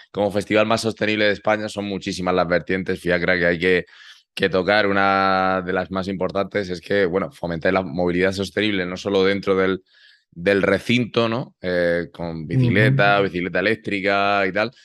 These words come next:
Speaker 1: sino que también hacéis un poco de, de concienciación e información, eh, claro, a, a los visitantes, que como dices, vienen de setenta y siete países y, y que, bueno, que utilicen también, eh, ellos, pues, transportes más sostenibles, ¿no?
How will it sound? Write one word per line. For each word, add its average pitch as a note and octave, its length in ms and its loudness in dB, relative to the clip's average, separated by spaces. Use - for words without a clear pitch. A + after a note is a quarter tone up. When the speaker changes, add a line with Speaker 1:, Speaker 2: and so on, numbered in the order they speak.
Speaker 1:
sino A2 240 -2
que G#2 80 0
también A2 220 0
hacéis C#3 380 0
un B2 80 -4
poco B2+ 160 -2
de, B2+ 260 0
de F#2+ 180 -8
concienciación G2 840 0
e - 20 0
información, A#2 800 -2
eh, F#2+ 920 0
claro, G#2+ 240 0
a, F2 180 -2
a F#2 240 -10
los F#2+ 220 -4
visitantes, F#2 600 -2
que - 120 -20
como F2+ 200 -8
dices, G#2 220 0
vienen G#2+ 240 2
de G2 80 2
setenta F2+ 640 -4
y D#2+ 60 -8
siete A2 340 -2
países B2 640 -2
y, F#2 580 -4
y F#2 160 -10
que, F2+ 280 -4
bueno, G2+ 220 -2
que E2 60 -4
utilicen F#2+ 420 -4
también, G#2 520 0
eh, F#2 340 0
ellos, G#2+ 440 -2
pues, - 300 -8
transportes G#2 520 -2
más G#2 240 -2
sostenibles, A2 720 -2
¿no? A#2 260 -4